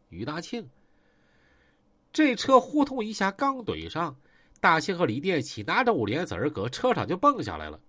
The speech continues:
对着人堆儿呼通呼通就蹦上喽。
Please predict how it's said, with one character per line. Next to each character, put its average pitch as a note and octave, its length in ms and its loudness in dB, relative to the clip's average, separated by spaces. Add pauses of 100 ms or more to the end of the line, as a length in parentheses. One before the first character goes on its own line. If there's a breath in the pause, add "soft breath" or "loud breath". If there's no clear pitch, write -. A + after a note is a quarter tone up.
(380)
对 F3 160 -2
着 D#2+ 100 -8
人 F3+ 260 -10
堆 G#3 100 4
儿 G3 80 4
呼 - 320 0
通 D4+ 160 4
呼 A3 220 2
通 D#3+ 160 -4
就 D3 120 6
蹦 F3+ 320 -2
上 F#2 220 -4
喽。 D#2+ 340 -8